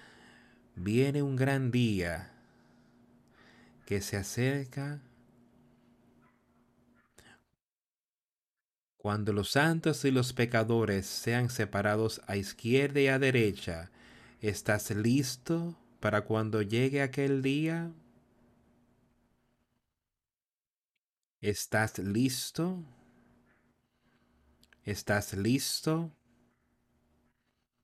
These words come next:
¿Estás listo para el día del juicio? ¿Estás listo? ¿Estás listo?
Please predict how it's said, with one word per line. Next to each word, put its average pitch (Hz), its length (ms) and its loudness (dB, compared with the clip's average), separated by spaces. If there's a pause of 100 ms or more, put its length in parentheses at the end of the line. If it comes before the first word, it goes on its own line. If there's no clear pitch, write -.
(600)
¿Estás 101 580 -4
listo 127 880 0 (1160)
para 95 480 0 (1080)
el 101 320 0
día 123 320 4
del 123 200 4
juicio? 127 680 -2 (2000)
¿Estás 110 640 0
listo? 127 880 -2 (2250)
¿Estás 113 720 4
listo? 127 800 0